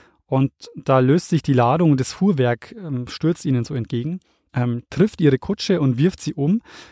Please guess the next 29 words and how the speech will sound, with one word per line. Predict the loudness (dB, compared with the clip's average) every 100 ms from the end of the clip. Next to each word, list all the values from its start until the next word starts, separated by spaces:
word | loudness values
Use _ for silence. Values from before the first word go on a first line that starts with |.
| _ 0
Maria | 4 6 6
Leopoldine | 6 4 2 4 4 4 2
wird | 2 2
aus | 2 0
der | 0 0
Kutsche | -2 -2 -2
geschleudert | -2 -2 0 2 0
und | -2 -2
unter | 0 2 2
der | 0
Kutsche | -4 -8 -4 -4
festgeklemmt. | 0 -2 -2 -6 -4 -4 -4 -10 -20 -20 _ _ _
Sie | -12 -2
brauchen | 0 4
eine | 4 6
Weile, | 4 4
um | 2
sie | 0
zu | -4
befreien | -4 -4 -2 2 2
und | 2 -2 -20 _
Augenzeugen | 0 2 4 4 4 4
berichten, | 4 2 0 0
dass | 0
sie | 0
dann | 2 2
sogar | 0 0 0
noch | 2
aufsteht | 2 0 0 0 0 -2 -10